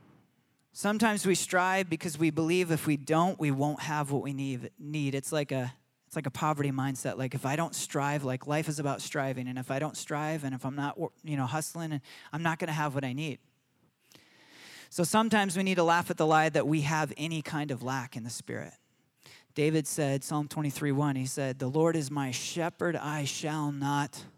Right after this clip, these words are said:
lack." He didn't say, "Because I work hard, because I strive, because I'm diligent, I shall not lack."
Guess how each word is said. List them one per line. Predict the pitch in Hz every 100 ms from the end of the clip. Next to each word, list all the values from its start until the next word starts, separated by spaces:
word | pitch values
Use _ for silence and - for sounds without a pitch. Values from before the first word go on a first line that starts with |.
| _ _ _
lack." | - 143 123 - - - _ _ _ _ _ - - - -
He | 170
didn't | 180 175
say, | 170
"Because | 151 151 175 175
I | 147
work | 131 151 160
hard, | - 170 190 202
because | 127 156 135
I | 131
strive, | - - 156 165 185 185
because | 131 135 147
I'm | 143 131
diligent, | 151 165 170 190 - _ _ - -
I | 127
shall | - 139
not | 127 120
lack." | 127 131 -